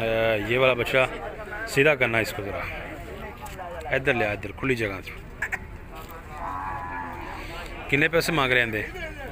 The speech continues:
बाहठ हज़ार जी इसका मांग रहा है। खीरा है, खीरा बछड़ा है, बासठ हज़ार, सिक्स टू थाउजेंड।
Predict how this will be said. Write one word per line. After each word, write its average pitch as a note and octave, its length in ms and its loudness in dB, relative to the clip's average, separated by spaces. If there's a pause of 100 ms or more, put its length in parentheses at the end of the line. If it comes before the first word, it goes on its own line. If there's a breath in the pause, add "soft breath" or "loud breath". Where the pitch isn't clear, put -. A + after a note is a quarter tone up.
(1300)
बाहठ C#3 280 6
हज़ार B2+ 300 4
जी B2+ 80 0
इसका A#2+ 240 0
मांग A2+ 260 0
रहा C3 100 2
है। B2+ 60 -2
खीरा C#3+ 260 4
है, G3 120 6 (1300)
खीरा B2 260 4
बछड़ा B2 340 0
है, B2+ 260 2
बासठ A#2 320 2
हज़ार, A2+ 360 4
सिक्स - 400 -2
टू B2+ 140 2
थाउजेंड। A#2+ 440 2